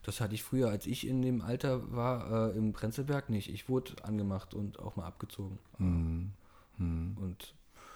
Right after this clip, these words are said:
Speaker 1: jetzt, jetzt genieße ich sehr viel Respekt. <laughs> Also kann ich mir echt das kaum vorstellen und, naja, will ich auch eigentlich gar nicht. Möchte, dass denen das ein, ähm, nicht mehr passiert.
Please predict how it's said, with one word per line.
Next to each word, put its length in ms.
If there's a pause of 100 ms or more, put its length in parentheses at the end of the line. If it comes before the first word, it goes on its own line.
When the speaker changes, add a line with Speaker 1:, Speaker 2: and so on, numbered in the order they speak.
(440)
Speaker 1:
jetzt, 480
jetzt 260
genieße 280
ich 80
sehr 140
viel 140
Respekt. 440
<laughs> 60 (1600)
Also 200
kann 200
ich 120
mir 240
echt 260
das 160
kaum 220
vorstellen 580 (140)
und, 280 (720)
naja, 200 (380)
will 100
ich 160
auch 60
eigentlich 280
gar 160
nicht. 240 (600)
Möchte, 260
dass 220
denen 260
das 260
ein, 360 (100)
ähm, 280 (120)
nicht 160
mehr 80
passiert. 420